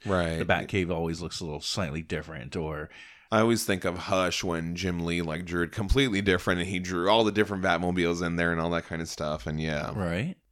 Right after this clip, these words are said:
Speaker 1: And Mark said, "I have to point out the color stuff. The moment Vaughn breaks free of Strobel's control, look at the color in the background. Abe's influence suddenly floods in.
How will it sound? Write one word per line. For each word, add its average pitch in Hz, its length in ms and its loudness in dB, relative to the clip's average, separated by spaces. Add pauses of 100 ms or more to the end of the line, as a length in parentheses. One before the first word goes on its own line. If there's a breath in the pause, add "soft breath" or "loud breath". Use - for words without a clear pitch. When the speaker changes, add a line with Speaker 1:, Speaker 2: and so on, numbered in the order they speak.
(120)
Speaker 1:
And 113 280 0
Mark 117 280 2
said, 110 460 6 (220 loud breath)
"I 113 80 0
have 120 140 2
to 123 100 4
point 117 320 4
out 117 240 4
the 117 80 2
color 131 320 4
stuff. 65 640 -2 (400 soft breath)
The 98 100 0
moment 117 520 2
Vaughn 107 340 4
breaks 101 320 0
free 98 500 2
of 87 120 -4
Strobel's 98 420 0
control, 78 720 0 (240 loud breath)
look 113 100 2
at 127 80 2
the 127 80 0
color 117 300 2
in 110 80 0
the 101 60 0
background. 71 760 -4 (380)
Abe's 101 300 4
influence 85 720 0
suddenly 120 520 2
floods 87 480 -2
in. 57 440 -8